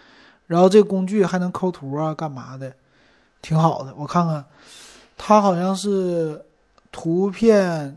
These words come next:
智能抠图啊，一键可以抠，挺，挺不错的啊。这个会员全免费的功能。挺有意思的，我觉得值得试一试，十九块钱呢，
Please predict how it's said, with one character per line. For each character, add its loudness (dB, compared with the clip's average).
智 -2
能 0
抠 -4
图 -12
啊， -8
一 -8
键 -4
可 -8
以 -4
抠， -12
挺， -2
挺 -4
不 -6
错 4
的 -4
啊。 -8
这 -2
个 2
会 0
员 -2
全 -4
免 -4
费 -2
的 -6
功 -12
能。 -14
挺 6
有 4
意 0
思 -12
的， -20
我 -6
觉 2
得 8
值 -4
得 4
试 0
一 -6
试， -18
十 -6
九 -4
块 -10
钱 -14
呢， -12